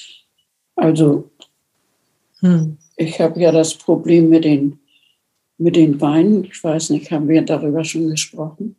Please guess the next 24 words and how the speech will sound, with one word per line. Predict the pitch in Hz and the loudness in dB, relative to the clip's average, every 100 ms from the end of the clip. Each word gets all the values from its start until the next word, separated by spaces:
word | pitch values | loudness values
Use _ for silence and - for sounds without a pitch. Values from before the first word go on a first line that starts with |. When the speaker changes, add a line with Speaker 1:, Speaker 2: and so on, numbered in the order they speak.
| _ - | _ -2
Speaker 2:
Ja, | 190 156 160 _ _ - | -2 -2 -6 _ _ -12
ja. | 190 180 175 175 _ _ _ | -8 -8 -10 -18 _ _ _
Speaker 1:
Und | 392 320 175 175 - - _ _ - | -8 -4 -4 -6 -10 -18 _ _ -4
das | 180 180 | -2 -2
ist | - 156 | -6 -6
ja | 165 - | -6 -6
etwas, | 160 - 175 170 - | -8 -6 -6 -6 -8
als | 156 - - | -8 -8 -10
das, | 160 160 277 - 165 _ _ _ _ _ | -8 -8 -8 -10 -12 _ _ _ _ _
als | - 165 160 | -6 -6 -6
es | 147 - | -10 -6
anfing | 160 165 - 202 226 | -4 -4 -2 0 2
und | - 170 - | 2 -2 -2
als | 160 151 | -6 -4
ich | 160 156 | -6 -4
damit | 165 143 - | -2 -2 -2
zum | - 165 160 | -4 -2 0
Arzt | 160 160 - - | 0 -2 -6 -4
ging, | 180 185 - | -4 -4 -6
dass | 151 - | -6 -4
der | 151 151 | -4 -2
mir | 151 147 | -2 -4
gleich | 151 151 156 - | -6 -6 -4 -6
sagte, | 139 139 - - | -8 -8 -10 -10